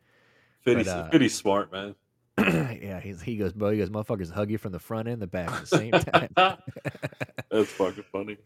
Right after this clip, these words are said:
Speaker 2: Oh, but yeah, and we don't, and we, you don't have to find it if you,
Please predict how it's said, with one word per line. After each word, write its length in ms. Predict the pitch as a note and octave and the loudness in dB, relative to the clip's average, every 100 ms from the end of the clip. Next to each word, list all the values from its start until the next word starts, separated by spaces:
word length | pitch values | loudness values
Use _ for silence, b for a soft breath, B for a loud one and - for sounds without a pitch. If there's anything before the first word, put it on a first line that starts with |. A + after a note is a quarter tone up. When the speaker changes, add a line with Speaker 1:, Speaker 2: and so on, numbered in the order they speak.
| F2+ | -16
Speaker 2:
Oh, 640 | - B2 A#2 G#2+ F#2 A2+ G#2 _ - | -12 -10 -8 -10 -10 -14 -16 _ -12
but 200 | E2 - | -10 -10
yeah, 280 | D#2+ C#2+ | -10 -8
and 100 | - A#2+ | -6 -2
we 80 | |
don't, 160 | B2 G2+ | -2 -2
and 220 | A#2+ A2+ - | -2 -4 -6
we, 180 | C#3 A#2 | -8 -4
you 140 | C#3+ | -2
don't 100 | E3 | 0
have 100 | G#2+ | 0
to 80 | G#2 | -2
find 280 | - E2+ E2 | -6 -6 -6
it 80 | E2 | -8
if 120 | - | -8
you, 100 | F2+ | -8